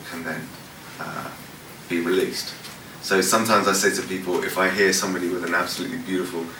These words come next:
singing voice, uh, in the congregation. I said, "Have you ever thought about, uh, joining the team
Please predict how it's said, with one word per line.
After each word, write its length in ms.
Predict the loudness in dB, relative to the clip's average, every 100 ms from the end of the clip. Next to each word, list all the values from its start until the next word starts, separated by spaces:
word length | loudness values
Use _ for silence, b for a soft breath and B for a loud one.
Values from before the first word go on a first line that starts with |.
| B -6
singing 400 | 2 4 4 2
voice, 440 | 0 -4 -4 -6 B B B -12 -6
uh, 140 | -4 -2
in 100 | -2
the 80 | -4
congregation. 600 | -4 -4 -2 0 -2 -2
I 60 | -4
said, 160 | -4
"Have 140 | -4 2
you 140 | 4
ever 140 | 4 0
thought 280 | -4 -4
about, 280 | 0 0 0 -6 -16 -16 -16 -16 -16 -16 -8 -8 -4
uh, 220 | -2 -2 -2
joining 360 | 2 2 2 -2
the 80 | -4
team 360 | -2 -2 -4